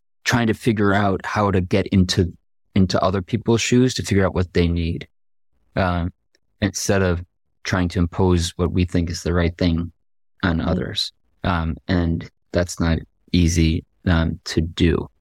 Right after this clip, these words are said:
Speaker 1: when I know my two-year-old can manipulate an iPhone better than I can.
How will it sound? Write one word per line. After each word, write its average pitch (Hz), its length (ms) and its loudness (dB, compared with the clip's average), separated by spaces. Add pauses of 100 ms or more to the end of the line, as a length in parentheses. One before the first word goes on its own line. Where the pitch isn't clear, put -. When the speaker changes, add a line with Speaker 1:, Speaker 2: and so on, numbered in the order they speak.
(340)
Speaker 1:
when 85 480 0
I 87 100 0
know 82 320 -2
my 90 220 -2
two-year-old 85 500 2
can 85 180 2
manipulate 85 460 2
an 82 80 0
iPhone 85 500 -2
better 82 260 0
than 90 220 -4
I 92 160 0
can. 85 440 -2